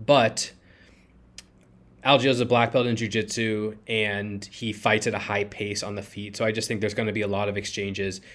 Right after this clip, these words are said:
It's gonna give Algeo a decent shot to win inside the distance if he wins at all.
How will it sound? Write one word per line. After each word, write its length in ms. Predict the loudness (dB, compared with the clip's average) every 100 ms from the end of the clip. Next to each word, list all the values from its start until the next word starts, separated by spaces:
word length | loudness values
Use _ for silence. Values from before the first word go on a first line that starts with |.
| -16
It's 100 | -6
gonna 140 | -4
give 180 | -2 -2
Algeo 580 | -2 -4 -2 -4 -2 -4 -10 _ _ _ _ -20 -8 -4
a 80 |
decent 380 | 0 0 0 -2
shot 340 | 0 0 -2 -4
to 100 | -2
win 140 | -2
inside 320 | -2 -2 -4
the 60 | -4
distance 420 | -6 -6 -8 -6
if 180 | -8 -6
he 80 | -6
wins 240 | -6 -6
at 120 | 0
all. 320 | 2 2 -2